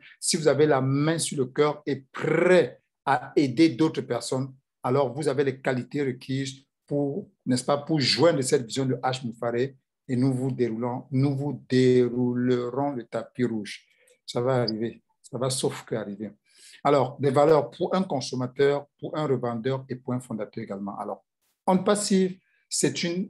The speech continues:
c'est, c'est un système de valeurs. Un système de valeurs parce que nous avons, n'est-ce pas, nous avons des produits que nous allons mettre sur le marché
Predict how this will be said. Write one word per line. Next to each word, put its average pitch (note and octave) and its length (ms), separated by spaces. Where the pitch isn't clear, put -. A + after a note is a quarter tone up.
c'est, C3 220
c'est D3+ 200
un F3+ 60
système - 720
de B2 100
valeurs. A2+ 480
Un G3 60
système E3 380
de C#3 60
valeurs D3 400
parce - 180
que D3+ 80
nous D3 120
avons, C3 380
n'est-ce C3+ 160
pas, D3 100
nous D3+ 220
avons C#3+ 340
des B2 160
produits D#3 560
que F3 80
nous D#3 140
allons D#3 160
mettre D3+ 220
sur - 160
le C3 40
marché C3+ 480